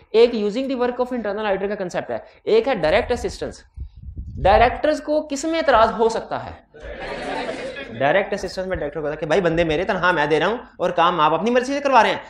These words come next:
हाँ, जो पुराना काम इन्होंने किया हुआ है, जो हमने अपने purpose के लिए करवाया था, वो अगर आपको, अ, अच्छा लगता है यूज़ करना, वो कर लें, उसमें कोई additional effort उसको नहीं करनी पड़ेगी। लेकिन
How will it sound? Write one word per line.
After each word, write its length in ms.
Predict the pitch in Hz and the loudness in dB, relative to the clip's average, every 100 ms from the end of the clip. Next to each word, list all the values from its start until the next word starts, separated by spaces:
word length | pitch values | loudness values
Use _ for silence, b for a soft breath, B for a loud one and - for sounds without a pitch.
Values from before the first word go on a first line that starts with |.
| B | B
हाँ, 140 | 196 240 | 2 2
जो 120 | 262 | 2
पुराना 340 | 226 202 254 | 2 4 2
काम 260 | 254 240 247 | 2 0 2
इन्होंने 220 | 254 262 | 0 0
किया 240 | 254 208 | -2 4
हुआ 220 | 214 202 196 | 4 6 4
है, 440 | 190 220 - - | 4 2 -2 -4
जो 80 | 180 | -2
हमने 360 | 208 196 220 233 | 0 0 0 0
अपने 200 | 220 233 | 0 -2
purpose 320 | 226 202 214 | -2 -2 -2
के 80 | 226 | 0
लिए 80 | 220 | 0
करवाया 280 | 202 175 | 4 6
था, 120 | 190 233 | 6 4
वो 180 | 240 | 6
अगर 140 | 247 240 | 6 6
आपको, 380 | 214 214 226 233 - B - | 6 6 4 4 2 B 2
अ, 440 | 196 - - - - | 4 4 -2 -6 -8
अच्छा 220 | - 208 | 0 4
लगता 260 | 190 220 | 6 8
है 200 | 247 - | 6 6
यूज़ 120 | 202 226 | 2 0
करना, 160 | 220 | 2
वो 120 | 247 | 4
कर 140 | 311 226 | 6 4
लें, 140 | 180 - - _ - | 2 -8 -18 _ -10
उसमें 240 | 196 254 | -2 2
कोई 80 | 262 | 2
additional 300 | 202 214 269 | 2 2 2
effort 200 | 247 247 | 2 0
उसको 140 | 247 | 0
नहीं 120 | 269 185 | 0 2
करनी 160 | 202 | 0
पड़ेगी। 260 | 139 104 82 _ _ b b b _ | 0 -6 -8 _ _ b b b _
लेकिन 500 | 127 180 190 247 254 | -2 -2 0 -2 -2